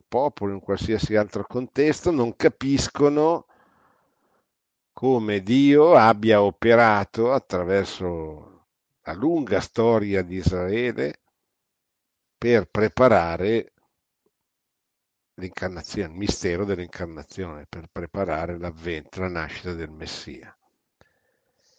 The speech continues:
E questo, dice, bisogna capirlo, perché il cristianesimo nasce da lì, Cristo nasce dentro questo popolo ed è un uomo, è Dio, ma è anche un uomo.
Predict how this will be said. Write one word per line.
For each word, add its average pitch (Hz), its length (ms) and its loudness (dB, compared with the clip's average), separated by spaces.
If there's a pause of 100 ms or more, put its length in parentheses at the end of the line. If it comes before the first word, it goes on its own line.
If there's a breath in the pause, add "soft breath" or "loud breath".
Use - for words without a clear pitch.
(280)
E 117 160 -6
questo, 170 480 4
dice, 131 420 0
bisogna 123 240 -2
capirlo, 117 880 -2 (1300)
perché 131 240 -2
il 131 80 0
cristianesimo 156 720 6
nasce 156 380 4
da 127 120 8
lì, 131 320 4
Cristo 135 540 0
nasce 117 480 0
dentro 107 420 -2
questo 101 340 -8
popolo 95 600 -4
ed 95 100 -2
è 127 60 6
un 131 140 -4
uomo, 107 580 0 (960)
è 85 140 -6
Dio, 120 640 -2 (640)
ma 90 100 -8
è - 60 -8
anche 82 200 -14
un 90 80 -12
uomo. 87 380 -12